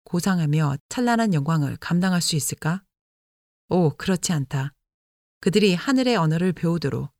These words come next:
또한 세상에 썩어질 것을 피하여 신의 성품에 참여하는 자가 되도록 은혜의 기간은 수년 동안 연장되었다. 그러나 그들은 그들의 마음의 힘과 그들의 정력을 그들 자신의 이기적인 사업에 기울여 왔다.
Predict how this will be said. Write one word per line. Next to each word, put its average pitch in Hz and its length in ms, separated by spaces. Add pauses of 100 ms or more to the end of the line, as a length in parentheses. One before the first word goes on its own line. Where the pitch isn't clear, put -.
(300)
또한 170 280
세상에 247 380
썩어질 240 440
것을 175 260
피하여 156 440 (220)
신의 240 280
성품에 185 480
참여하는 226 560
자가 160 240
되도록 147 480 (300)
은혜의 202 260
기간은 160 480 (180)
수년 262 380
동안 156 360
연장되었다. 143 800 (920)
그러나 208 300
그들은 180 440
그들의 208 360
마음의 170 460
힘과 196 600 (380)
그들의 202 300
정력을 160 640
그들 202 280
자신의 196 580
이기적인 160 500
사업에 220 340
기울여 175 400
왔다. 139 420